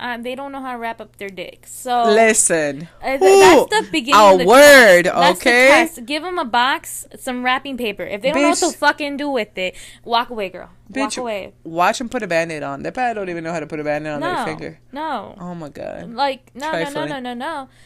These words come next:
Speaker 1: Girls, girls, girls, girls, girls, listen.
Speaker 2: Mm-mm.
Speaker 1: Do whatever you wanna do that makes you happy, but do it smartly.
Speaker 2: And safely.
Speaker 1: Always safely,
Speaker 2: Yeah.
Speaker 1: smart, because at the end of the day, these guys are in and out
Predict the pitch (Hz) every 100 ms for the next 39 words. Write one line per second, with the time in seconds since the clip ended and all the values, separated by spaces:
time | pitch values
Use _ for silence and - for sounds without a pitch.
0 | _ _ 269 262 226 _ _ _ 269 285
1 | 294 - 233 226 - 185 185 - - -
2 | _ - - - - 185 - 151 139 147
3 | _ 285 330 339 339 302 320 302 285 269
4 | 247 233 220 220 226 190 185 202 185 196
5 | 214 262 233 - - - 175 175 175 _
6 | - - - 302 320 - 147 226 254 285
7 | 294 269 - 254 262 - 262 269 240 -
8 | 233 233 240 233 226 _ _ 240 - 254
9 | 247 247 - 254 254 247 240 240 247 233
10 | 226 226 220 233 214 190 214 254